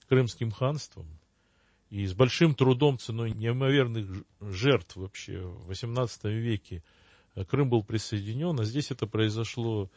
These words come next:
в течение, там, нескольких недель, при том, что ни капли крови не пролилась,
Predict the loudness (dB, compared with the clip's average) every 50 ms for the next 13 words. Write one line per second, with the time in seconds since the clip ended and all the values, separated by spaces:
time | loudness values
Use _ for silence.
0 | _ _ _ _ _ _ -14 -12 -10 -6 -4 -2 -2 0 0 0 0 0 -2 -2
1 | 0 0 0 0 0 0 2 0 0 0 0 -4 -4 0 0 0 2 2 4 4
2 | 4 4 2 -2 -8 _ _ _ _ _ _ _ -4 -2 -2 0 0 4 6 6
3 | 6 4 0 -2 -2 -2 4 6 4 4 6 2 -2 -2 0 2 2 2 2 2
4 | 0 -2 -2 -2 -2 0 0 2 2 2 2 0 -2 -6 -14